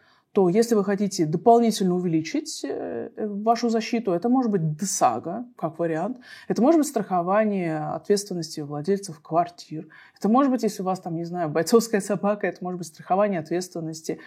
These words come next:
владельцев соответствующих видов животных и так далее.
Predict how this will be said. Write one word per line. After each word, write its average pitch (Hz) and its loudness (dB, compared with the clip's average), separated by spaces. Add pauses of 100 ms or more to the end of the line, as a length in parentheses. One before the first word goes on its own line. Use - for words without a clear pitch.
(380)
владельцев 202 8
соответствующих 175 0
видов 175 -2
животных 220 0
и 185 -2
так 202 0
далее. 139 -2